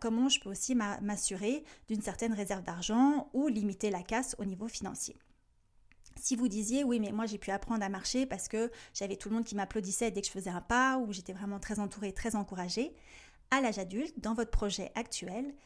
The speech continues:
qui pouvez-vous trouver qui va vous encourager, qui va vous soutenir, vous aider ? Vos amis, votre famille, un coach, un groupe de soutien, il y a forcément une opportunité ou une possibilité.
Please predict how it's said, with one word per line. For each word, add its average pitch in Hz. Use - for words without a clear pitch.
qui 320
pouvez-vous 226
trouver 220
qui -
va 185
vous 202
encourager, 220
qui 247
va 190
vous 185
soutenir, 240
vous 196
aider ? -
Vos 190
amis, 247
votre 196
famille, 247
un 190
coach, 269
un 196
groupe 202
de 190
soutien, 208
il -
y 180
a 180
forcément 247
une 226
opportunité 202
ou 202
une 185
possibilité. -